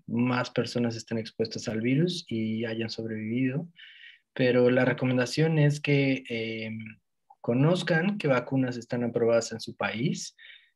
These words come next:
eh, lean un poquito las diferencias en, entre cada una, pero que eso no, no implique,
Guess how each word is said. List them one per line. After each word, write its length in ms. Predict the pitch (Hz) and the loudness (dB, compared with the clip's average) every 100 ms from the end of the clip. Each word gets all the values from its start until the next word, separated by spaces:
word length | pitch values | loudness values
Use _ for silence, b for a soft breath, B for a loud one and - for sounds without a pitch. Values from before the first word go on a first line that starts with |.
| _ | _
eh, 560 | 120 120 113 113 113 123 | 0 2 2 2 2 4
lean 260 | 143 147 | 4 6
un 80 | 147 | 6
poquito 320 | 147 - 147 | 4 2 2
las 200 | 139 247 | 4 2
diferencias 540 | 240 254 254 254 262 - | 0 -2 -2 -2 -4 -4
en, 120 | 123 | -8
entre 320 | - 120 139 135 | -6 -6 -4 4
cada 220 | 139 143 | 6 6
una, 380 | 143 135 139 - | 6 4 2 0
pero 240 | 143 123 117 | 0 0 0
que 180 | 123 123 | -2 -2
eso 200 | - 135 | 0 2
no, 500 | 131 127 123 120 - | 2 2 -2 -6 -6
no 180 | - 131 | -4 0
implique, 800 | 123 120 135 131 131 117 113 - | 0 0 4 4 2 -2 -2 -6